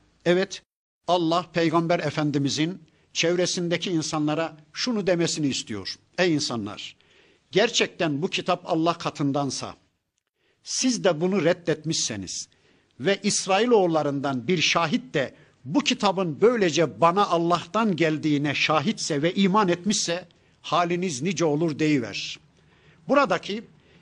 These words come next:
İsrailoğullarından bir şahitten kasıt, Kur'an konusunda söz söyleme yetkisinde olan alimlerimizin beyanına göre birincisi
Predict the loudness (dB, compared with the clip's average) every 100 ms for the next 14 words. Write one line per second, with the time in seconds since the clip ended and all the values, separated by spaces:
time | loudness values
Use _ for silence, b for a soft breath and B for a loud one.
0 | b -2 0 0 2 2 2 2 0 0
1 | -2 -4 0 2 2 0 -2 -4 -4 -4
2 | -2 -4 -2 -2 -4 -12 b b b b
3 | b -4 0 2 2 0 -2 -2 -2 0
4 | 0 2 0 2 2 2 2 2 2 0
5 | -2 -2 0 2 4 4 0 0 0 0
6 | -2 0 0 0 -2 -2 2 4 4 2
7 | -2 -2 -2 -2 -4 -2 0 0 0 -2
8 | 0 0